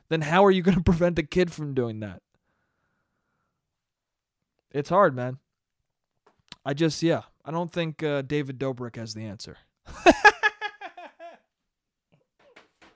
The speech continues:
That's the thing, too. Every, every person I see who's, like, the face of anti-bullying, I'm always like, "I, I don't know. Aren't you kind of a bully?" <laughs>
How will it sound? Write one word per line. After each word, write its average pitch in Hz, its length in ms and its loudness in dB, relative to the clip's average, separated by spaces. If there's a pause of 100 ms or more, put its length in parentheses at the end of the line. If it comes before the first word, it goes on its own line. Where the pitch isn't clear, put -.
(420)
That's 294 180 8
the 330 60 0
thing, 277 180 4
too. 240 180 8
Every, 247 340 6
every 240 220 4
person 233 360 2
I 220 120 0
see 220 200 0
who's, 208 160 2
like, 170 120 0
the 165 100 2
face 180 340 0
of 165 100 -4
anti-bullying, 170 960 -2 (520)
I'm 170 220 0
always 170 280 6
like, 156 440 0
"I, 151 400 -6
I 190 100 -8
don't 110 120 -12
know. 127 320 -16 (520)
Aren't 202 200 -6
you 233 120 0
kind 208 220 -4
of 190 80 -6
a 170 60 -4
bully?" 185 500 -4
<laughs> - 60 -20